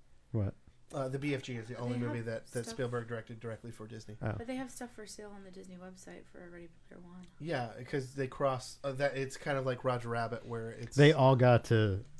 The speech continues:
Speaker 3: Oh,
Speaker 1: all
Speaker 3: they
Speaker 1: those,
Speaker 3: all
Speaker 1: all those
Speaker 3: the
Speaker 1: studios
Speaker 3: pie.
Speaker 1: got to be able to sell stuff
Speaker 3: Okay.
Speaker 1: because
Speaker 2: Yeah.
Speaker 1: of the licensing.
Speaker 2: Yeah.
Speaker 3: Okay.
Speaker 2: So basically,
Speaker 3: That
Speaker 2: everybody's
Speaker 3: makes
Speaker 2: like,
Speaker 3: sense.
Speaker 2: "We're the only studio that's gonna make money off of it, like, serious money, is Universal."
Speaker 3: Yeah.
Speaker 2: But at the same time, so they're never gonna make a Ready Player One ride. It was
Speaker 3: Mm-hmm.
Speaker 2: strictly for,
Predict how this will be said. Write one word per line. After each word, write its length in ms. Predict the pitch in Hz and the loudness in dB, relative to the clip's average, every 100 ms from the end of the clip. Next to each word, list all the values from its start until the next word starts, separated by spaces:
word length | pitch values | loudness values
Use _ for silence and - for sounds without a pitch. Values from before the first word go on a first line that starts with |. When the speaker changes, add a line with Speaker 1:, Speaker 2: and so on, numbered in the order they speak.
| - - | -2 10
Speaker 3:
Oh, 60 | |
Speaker 1:
all 100 | 139 | 12
Speaker 3:
they 60 | 143 | 12
Speaker 1:
those, 160 | 139 - | 12 12
Speaker 3:
all 60 | 143 | 12
Speaker 1:
all 60 | 143 | 12
those 160 | 147 135 | 12 12
Speaker 3:
the 80 | |
Speaker 1:
studios 420 | - 135 127 123 104 | 10 10 12 10 10
Speaker 3:
pie. 40 | |
Speaker 1:
got 180 | 123 117 | 8 8
to 80 | 110 | 8
be 140 | 117 | 8
able 160 | 110 101 | 8 4
to 80 | 98 | 2
sell 240 | - 101 | 2 0
stuff 260 | - 101 92 | 2 2 2
Speaker 3:
Okay. 80 | - | 4
Speaker 1:
because 420 | 120 123 127 117 | 4 10 12 12
Speaker 2:
Yeah. 60 | 113 | 10
Speaker 1:
of 60 | |
the 80 | 101 | 8
licensing. 520 | 101 98 101 95 98 110 | 6 6 4 0 0 -4
Speaker 2:
Yeah. 140 | 117 | -4
Speaker 3:
Okay. 160 | 107 - | -4 -6
Speaker 2:
So 140 | - 151 | -4 2
basically, 320 | 151 147 147 | 2 4 6
Speaker 3:
That 80 | 139 | 6
Speaker 2:
everybody's 260 | 135 131 | 4 4
Speaker 3:
makes 200 | 131 120 | 2 0
Speaker 2:
like, 40 | - | -4
Speaker 3:
sense. 140 | 135 | 0
Speaker 2:
"We're 200 | 135 139 | 2 4
the 100 | 135 | 4
only 240 | 135 131 | 2 2
studio 360 | 123 - 127 123 | 0 -2 0 0
that's 180 | 120 - | -2 -4
gonna 140 | 127 | -2
make 200 | 117 113 | -2 -4
money 260 | 123 123 120 | -2 -2 -2
off 220 | 120 113 | -6 -8
of 100 | 117 | -8
it, 140 | 120 - | -8 -8
like, 200 | 127 120 | -6 -6
serious 420 | - 139 123 123 | -4 -2 0 -2
money, 240 | 127 127 123 | -4 -4 -4
is 120 | 120 | -6
Universal." 520 | 120 117 123 123 127 | -6 -4 -6 -4 -4
Speaker 3:
Yeah. 200 | 208 180 170 160 | -4 -6 -8 -4
Speaker 2:
But 80 | 160 | -2
at 60 | 127 | -2
the 60 | |
same 220 | 113 123 113 | -2 -4 -4
time, 340 | 117 113 113 - - - - - | -6 -4 -8 -10 -16 -18 -18 -4
so 140 | 147 | 0
they're 140 | 139 | 2
never 240 | 135 127 123 | 2 0 0
gonna 140 | 123 | 0
make 180 | 120 117 | 0 -2
a 160 | 113 113 | -6 -4
Ready 180 | 120 117 | -4 -2
Player 220 | 123 110 | -4 -4
One 240 | 110 110 | -8 -10
ride. 440 | 110 110 104 107 - - - - | -10 -10 -10 -10 -12 -14 -20 -6
It 120 | 123 | -4
was 120 | 117 | -4
Speaker 3:
Mm-hmm. 60 | - | -6
Speaker 2:
strictly 380 | - 123 127 117 | -4 -4 -4 -8
for, 420 | - 120 113 | -6 -6 -4